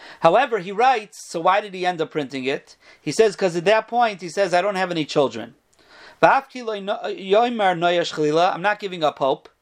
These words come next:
he says, "because Hashem could still give me children." "Haipale me Hashem davar."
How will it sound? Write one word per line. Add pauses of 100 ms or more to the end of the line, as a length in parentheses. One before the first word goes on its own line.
(300)
he
says,
"because
Hashem
could
still
give
me
children." (280)
"Haipale
me
Hashem
davar."